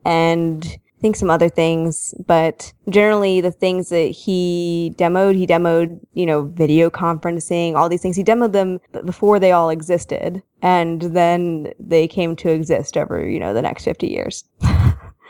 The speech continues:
So he's generally seen as just a visionary in interaction design and super brilliant. But this paper that is not easy to read, it is apparently fifty pages, two, double-sided when you print it out,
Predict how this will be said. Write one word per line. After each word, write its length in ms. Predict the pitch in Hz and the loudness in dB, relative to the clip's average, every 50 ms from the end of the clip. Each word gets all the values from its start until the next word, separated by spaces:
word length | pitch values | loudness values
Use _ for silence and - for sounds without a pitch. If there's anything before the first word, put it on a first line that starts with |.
| - - - - - _ | -20 -20 -20 -20 -20 _
So 520 | - - - 175 170 160 160 160 165 160 _ _ | -6 0 2 2 2 2 2 0 -2 -4 _ _
he's 200 | - 220 214 190 | 2 2 4 4
generally 320 | 220 220 220 214 202 196 | 4 4 4 2 0 -2
seen 380 | 196 - - 190 180 175 175 175 | -2 -4 -4 -4 -4 -4 -4 -4
as 300 | 170 165 165 165 160 - | -2 -4 -4 -4 -8 -10
just 220 | - - 170 - - | -10 -10 -8 -4 -4
a 80 | 175 160 | -4 -2
visionary 720 | 147 160 165 160 175 165 160 151 156 156 156 156 156 156 | 0 -2 -2 0 -2 -4 -2 -2 -2 -2 -2 -2 -2 -2
in 180 | 151 156 156 151 | -4 -4 -6 -8
interaction 640 | - - 160 160 156 156 143 147 - - - 165 151 | -6 -4 -4 -2 0 0 0 -2 -4 -4 -4 -2 -2
design 560 | 156 151 156 151 147 147 147 143 147 151 151 | -2 -2 0 0 0 0 0 -2 -2 -4 -4
and 360 | 147 147 151 151 151 160 156 - - - - - - - - 254 | -4 -4 -4 -6 -6 -8 -8 -8 -12 -12 -14 -16 -18 -18 -18 -8
super 260 | - - 196 - 180 | -4 -2 0 0 2
brilliant. 440 | 160 165 160 160 160 160 160 151 - _ - - - _ _ - | 2 2 2 2 2 0 0 -2 -4 _ -20 -20 -20 _ _ 2
But 240 | 180 160 - - - | 2 2 0 -2 -2
this 240 | 180 185 180 - - | 0 0 0 -2 -2
paper 560 | - 240 202 202 - 185 180 175 170 170 170 | 0 2 2 2 4 2 4 4 4 2 0
that 420 | 160 170 165 160 156 156 160 - - - - - - - | 0 0 0 0 0 0 -2 -6 -8 -16 -20 -12 -6 -2
is 280 | - 170 165 - - - - _ _ - | -2 0 -2 -2 -6 -12 -16 _ _ -6
not 420 | 202 196 196 202 202 202 196 - - | -4 0 2 4 4 4 4 2 0
easy 220 | 185 185 170 185 | -4 -2 -2 -2
to 80 | 165 165 | -2 0
read, 240 | 170 170 165 160 | 0 2 2 2
it 120 | 165 165 165 | 0 -2 -4
is 80 | 160 | -6
apparently 480 | 170 - - 185 170 - - 165 165 165 | -8 -6 -4 -4 -4 -2 -2 -4 -4 -2
fifty 240 | - 196 180 - 180 | -2 -2 0 0 0
pages, 680 | - 208 175 170 165 170 165 165 170 170 165 165 175 - _ - | 2 4 2 4 4 4 4 4 4 2 0 -4 -8 -12 _ -4
two, 240 | - 202 180 180 165 | 0 2 2 2 4
double-sided 640 | - 180 175 170 175 - 175 165 160 160 165 156 | 4 2 4 2 2 2 2 2 2 2 2 0
when 100 | 160 160 | 0 -2
you 80 | 160 165 | -4 -6
print 200 | - - 160 156 | -6 -6 -6 -4
it 40 | 160 | -2
out, 320 | 160 160 156 156 - - | -2 -2 -2 -2 -4 -6